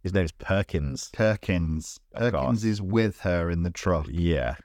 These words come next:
Speaker 2: Uh, and we're, again, because none of it is explained,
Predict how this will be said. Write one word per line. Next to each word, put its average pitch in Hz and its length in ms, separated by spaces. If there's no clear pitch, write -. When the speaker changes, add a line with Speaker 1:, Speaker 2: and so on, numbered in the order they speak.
Speaker 2:
Uh, 95 260
and 107 180
we're, 107 300
again, 117 460
because 127 280
none 117 200
of 160 100
it 156 100
is 120 140
explained, 92 720